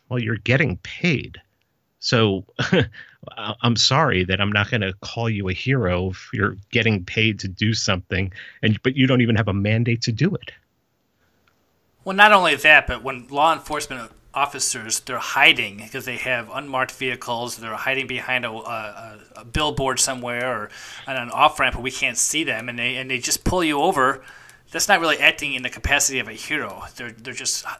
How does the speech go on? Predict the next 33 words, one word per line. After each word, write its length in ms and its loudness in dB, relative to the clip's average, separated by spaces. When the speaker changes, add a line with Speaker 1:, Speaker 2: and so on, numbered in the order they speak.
Speaker 2:
you 180 -20
know, 80 -12
they 120 -2
should 200 0
be 140 0
in 120 -4
plain 280 -4
sight. 240 2
I 40 2
think 300 0
maybe 220 4
it 60 0
was 120 -2
one 140 0
of 80 0
your 180 0
memes 320 -6
where 100 -10
you 60 -12
pointed 320 -8
out 220 -2
that 140 -4
in 140 -16
Europe, 460 -4
the 80 -16
police 400 -2
have 340 -2
clearly 360 -6
marked 260 -2
vehicles, 600 -6
they're 120 -10
bright 340 -4
colors, 580 -4